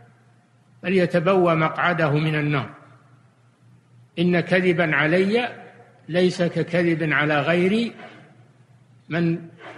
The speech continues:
<clears throat> من، <clears throat> إن كذباً علي ليس ككذب على غيري،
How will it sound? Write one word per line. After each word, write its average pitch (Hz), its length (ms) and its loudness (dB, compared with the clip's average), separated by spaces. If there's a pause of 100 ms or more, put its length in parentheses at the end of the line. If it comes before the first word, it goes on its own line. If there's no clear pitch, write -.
(600)
<clears throat> - 1900 -4
من، 175 380 4 (580)
<clears throat> - 760 -4
إن 175 180 4
كذباً 185 560 2
علي 208 580 2 (320)
ليس 190 360 4
ككذب 170 920 0
على 156 320 2
غيري، 127 280 -2